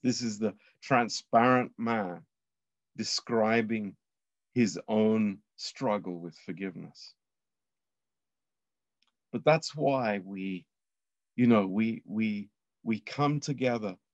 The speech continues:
and we talk about this and we teach this. And we don't look at ourselves, because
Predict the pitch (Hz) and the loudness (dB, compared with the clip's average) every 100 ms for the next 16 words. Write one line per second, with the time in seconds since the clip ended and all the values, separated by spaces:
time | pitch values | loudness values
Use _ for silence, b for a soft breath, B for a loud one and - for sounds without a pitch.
0 | _ - 107 104 107 - 156 135 110 101 | _ -6 -4 -4 -6 -4 -4 -4 -8 -10
1 | 87 - 80 80 - - 113 98 104 - | -12 -16 -20 -20 -20 -18 -12 -10 -10 -14
2 | - 151 143 - - 92 87 - - - | -12 -10 -10 -12 -12 -12 -10 -12 -14 -18
3 | _ _ _ _ _ _ _ - 104 107 | _ _ _ _ _ _ _ -2 2 2
4 | 110 - _ _ _ _ 113 123 143 180 | 0 -6 _ _ _ _ 0 4 6 6
5 | 202 143 170 160 143 123 117 - 104 85 | 4 2 2 2 0 -2 -2 -4 -2 -4
6 | 76 - - - _ _ _ _ - 117 | -6 -14 -20 -20 _ _ _ _ -2 2
7 | 131 | 2